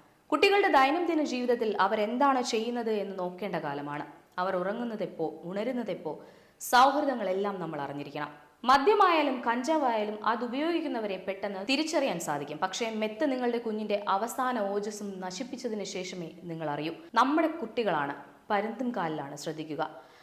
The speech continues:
ആ ശ്രദ്ധ നമ്മുടെ എല്ലാം വീട്ടിൽ നിന്ന് തന്നെ തുടങ്ങട്ടെ. മയക്കുമരുന്ന് മാഫിയയുടേതായ എന്തെങ്കിലും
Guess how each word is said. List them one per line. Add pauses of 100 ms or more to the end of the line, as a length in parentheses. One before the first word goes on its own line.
(160)
ആ
ശ്രദ്ധ
നമ്മുടെ
എല്ലാം
വീട്ടിൽ
നിന്ന്
തന്നെ
തുടങ്ങട്ടെ. (100)
മയക്കുമരുന്ന്
മാഫിയയുടേതായ
എന്തെങ്കിലും